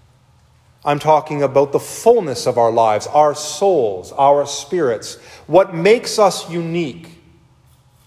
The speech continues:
the image and likeness of God that has been created in each and every one of us.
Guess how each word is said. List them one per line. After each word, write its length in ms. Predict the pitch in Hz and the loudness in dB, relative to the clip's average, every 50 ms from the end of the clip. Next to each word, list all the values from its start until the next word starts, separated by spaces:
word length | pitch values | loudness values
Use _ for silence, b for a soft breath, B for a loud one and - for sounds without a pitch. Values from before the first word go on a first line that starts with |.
| _ _ _ _ - | _ _ _ _ -6
the 160 | 135 160 190 | -6 -4 0
image 340 | 170 185 202 202 196 180 151 | 0 0 2 2 2 2 0
and 140 | 175 170 160 | -2 0 2
likeness 460 | 156 156 170 165 - 170 165 143 - | 4 4 4 4 0 -6 -8 -6 -6
of 160 | 156 139 127 | -8 -6 0
God 340 | - 156 151 160 160 160 156 | 4 4 6 6 6 4 2
that 80 | 151 135 | 0 -4
has 140 | 131 120 - | -6 -6 -8
been 160 | 135 127 123 | -8 -10 -10
created 600 | - - - 147 151 151 160 165 165 160 165 151 | -12 -12 -8 -6 -4 -2 0 0 0 -2 -2 -4
in 220 | 147 131 147 165 | -4 -6 -8 -8
each 300 | 165 185 196 185 - - | -6 -6 -6 -6 -6 -6
and 100 | 175 165 | -4 -2
every 220 | 156 143 127 139 127 | -2 -2 -2 -2 -2
one 260 | 117 120 139 151 147 | 0 0 2 2 2
of 140 | 139 127 117 | 2 0 0
us. 200 | 110 98 - | -4 -6 -6